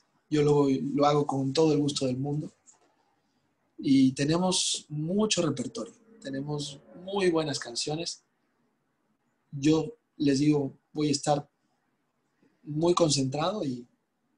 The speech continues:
y con ganas de, de traspasar, de poder penetrar bonito con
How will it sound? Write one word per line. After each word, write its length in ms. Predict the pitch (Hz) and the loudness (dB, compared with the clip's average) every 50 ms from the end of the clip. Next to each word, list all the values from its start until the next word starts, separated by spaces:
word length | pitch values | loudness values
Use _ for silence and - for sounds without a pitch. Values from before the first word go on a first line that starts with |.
| _ _ _ _ _ _ _ _ _ _ | _ _ _ _ _ _ _ _ _ _
y 80 | - 131 | -10 -8
con 180 | - - 139 139 | -6 -6 -4 -4
ganas 320 | 135 143 147 147 139 131 | -4 -2 -2 -2 -4 -4
de, 320 | 127 120 117 - - - _ _ _ _ _ _ _ _ _ _ _ _ _ _ _ _ _ _ _ _ _ _ _ _ _ | -4 -6 -8 -12 -16 -20 _ _ _ _ _ _ _ _ _ _ _ _ _ _ _ _ _ _ _ _ _ _ _ _ _
de 120 | 135 123 | -6 -4
traspasar, 580 | 123 120 120 - - - 120 - - - 123 - - - _ _ _ _ _ _ _ _ - | -4 -4 -6 -6 -6 -6 -6 -6 -6 -6 -8 -10 -16 -20 _ _ _ _ _ _ _ _ -10
de 220 | 147 135 123 120 | -8 -8 -8 -8
poder 440 | - - 120 123 123 127 127 135 139 - _ _ _ _ _ _ _ _ _ _ _ _ _ _ _ _ _ - | -10 -12 -10 -6 -6 -4 -6 -6 -10 -14 _ _ _ _ _ _ _ _ _ _ _ _ _ _ _ _ _ -8
penetrar 540 | 135 131 123 123 117 - 131 131 135 143 - _ _ _ | -6 -6 -6 -4 -4 -2 -2 -2 -2 -4 -8 _ _ _
bonito 520 | 151 139 135 131 143 151 151 - 160 151 | -8 -6 -4 -2 -2 -4 -2 -4 -6 -6
con 280 | - - 117 117 120 | -6 -10 -14 -16 -18